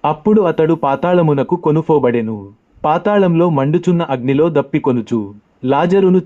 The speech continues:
చూసి అబ్రహాంతో ఇలా మాట్లాడెను,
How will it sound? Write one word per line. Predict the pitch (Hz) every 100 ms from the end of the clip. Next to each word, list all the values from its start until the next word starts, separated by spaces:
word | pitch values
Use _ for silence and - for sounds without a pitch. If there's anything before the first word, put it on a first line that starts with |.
| 151
చూసి | 135 - 107 101 - _ -
అబ్రహాంతో | 143 156 185 196 180 190
ఇలా | 180 147 160
మాట్లాడెను, | 151 135 135 127 117 113 107